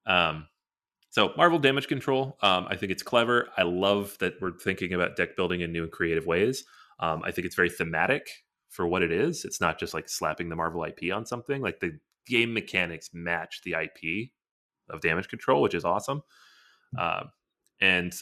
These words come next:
I'm excited to see, like, they could add other decks to that. Like,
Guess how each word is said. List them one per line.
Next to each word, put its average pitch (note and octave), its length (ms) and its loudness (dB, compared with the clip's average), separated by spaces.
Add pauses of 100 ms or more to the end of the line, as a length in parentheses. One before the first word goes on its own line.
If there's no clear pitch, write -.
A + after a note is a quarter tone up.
(120)
I'm G#2+ 180 6
excited G2+ 340 6
to F#2+ 80 0
see, F#2 200 2
like, F2 260 0 (340)
they G#2 140 6
could G#2 180 4
add F#2 240 6
other F2 220 2
decks F2 340 -2
to F#2+ 120 -8
that. F#2 200 -4
Like, E2+ 200 -6